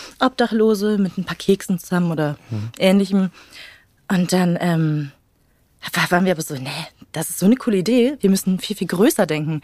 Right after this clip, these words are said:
Speaker 2: Ja.
Speaker 1: Wir wollen ganz Deutschland erreichen."
Speaker 2: <laughs>
Speaker 1: Und, ähm, dann ist dieses Projekt geboren und ist innerhalb von kürzester Zeit, wirklich innerhalb von sechs Wochen,
Speaker 2: Wow.
Speaker 1: äh, live gegangen.
Speaker 2: Ach, cool.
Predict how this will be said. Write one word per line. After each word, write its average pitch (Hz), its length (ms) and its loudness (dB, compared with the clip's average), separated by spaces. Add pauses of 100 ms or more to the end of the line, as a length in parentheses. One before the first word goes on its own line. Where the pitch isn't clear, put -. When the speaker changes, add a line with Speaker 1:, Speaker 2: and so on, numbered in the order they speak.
Speaker 2:
Ja. - 200 -2
Speaker 1:
Wir 190 100 0
wollen 202 160 0
ganz 226 320 -2
Deutschland 202 460 -2
erreichen." 160 580 2
Speaker 2:
<laughs> - 60 -16 (680)
Speaker 1:
Und, 220 400 6
ähm, 196 400 2 (200)
dann 254 200 2 (280)
ist - 180 -10
dieses 220 380 -2 (120)
Projekt 175 400 -2
geboren 175 460 2
und 190 200 -2
ist - 120 -6
innerhalb 185 320 -4
von 165 180 -4
kürzester - 420 -4
Zeit, 170 320 -2
wirklich 185 280 -4 (240)
innerhalb 185 180 0
von 175 160 -2
sechs - 340 -2
Wochen, 170 400 -4 (240)
Speaker 2:
Wow. - 300 -16
Speaker 1:
äh, 180 180 0
live 240 220 2
gegangen. 170 520 -4
Speaker 2:
Ach, - 180 -14 (100)
cool. 85 180 -4